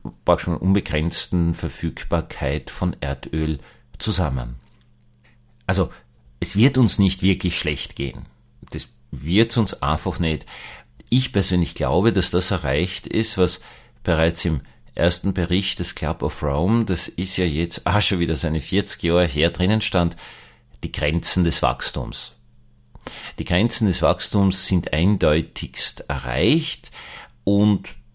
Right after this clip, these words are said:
es wird einiges auf uns zukommen. Und genau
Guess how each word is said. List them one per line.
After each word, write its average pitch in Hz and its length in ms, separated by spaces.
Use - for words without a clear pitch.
es 85 340
wird 95 540
einiges 90 720
auf - 220
uns - 240
zukommen. 78 840
Und - 140
genau 104 320